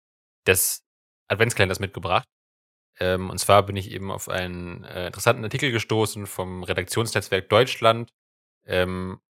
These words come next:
wo die Volkskundlerin Esther Gajek interviewt wird, die schon sehr lange zu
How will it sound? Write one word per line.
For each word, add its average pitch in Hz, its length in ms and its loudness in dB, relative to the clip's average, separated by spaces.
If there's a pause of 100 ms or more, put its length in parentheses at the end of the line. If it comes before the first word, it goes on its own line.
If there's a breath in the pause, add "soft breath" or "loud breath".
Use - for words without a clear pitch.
(240)
wo 92 280 -6
die 92 500 -6
Volkskundlerin 107 880 0
Esther 104 340 2
Gajek 95 640 4
interviewt 87 560 -4
wird, 101 240 -4
die 98 40 -10
schon 87 320 -8
sehr 90 140 2
lange 92 280 4
zu 87 420 -6